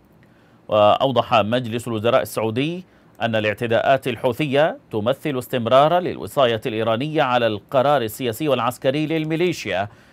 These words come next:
بما يحقق أجندتها التخريبية لنشر الفوضى وتقويض الأمن والإق-،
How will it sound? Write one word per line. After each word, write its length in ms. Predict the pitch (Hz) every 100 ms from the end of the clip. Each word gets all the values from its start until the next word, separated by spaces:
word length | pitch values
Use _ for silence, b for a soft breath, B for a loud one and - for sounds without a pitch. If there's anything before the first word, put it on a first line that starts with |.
| b
بما 200 | 131 110
يحقق 540 | 82 82 - - 135 127
أجندتها 580 | 107 107 117 151 147 123
التخريبية 680 | 113 131 123 120 151 165
لنشر 420 | 131 120 151 -
الفوضى 560 | 107 - 147 156 170 196
وتقويض 580 | 202 104 120 - 131 110
الأمن 380 | 110 156 165 123
والإق-، 340 | 87 95 -